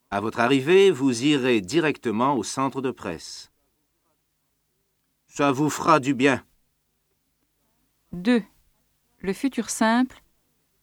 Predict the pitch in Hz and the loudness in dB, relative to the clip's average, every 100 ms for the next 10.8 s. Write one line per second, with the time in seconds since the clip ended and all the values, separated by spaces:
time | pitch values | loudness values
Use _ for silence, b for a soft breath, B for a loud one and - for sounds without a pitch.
0 | - 214 - - 233 233 _ - 175 143 | -4 -4 -4 -2 0 -2 _ -6 -6 -8
1 | _ _ _ _ _ _ _ _ _ _ | _ _ _ _ _ _ _ _ _ _
2 | 180 190 - 254 - - 254 - 220 208 | -6 -6 0 0 -2 -6 -4 -4 0 0
3 | 220 269 - _ _ _ _ 190 220 180 | 0 -2 -8 _ _ _ _ -2 2 2
4 | 147 - _ _ _ _ _ _ _ _ | -2 -14 _ _ _ _ _ _ _ _
5 | _ _ _ _ _ _ - 151 143 170 | _ _ _ _ _ _ 0 2 4 2
6 | 147 151 92 98 - _ _ _ _ _ | 4 0 0 -4 -4 _ _ _ _ _
7 | _ _ _ _ _ _ _ _ _ _ | _ _ _ _ _ _ _ _ _ _
8 | _ - 92 190 180 - 180 180 185 - | _ -6 0 2 2 2 0 0 -2 -8
9 | - - 110 143 147 147 135 147 117 113 | -12 -12 -2 2 2 2 2 0 0 0
10 | 113 92 _ _ 160 147 123 | 0 -2 _ _ 2 4 2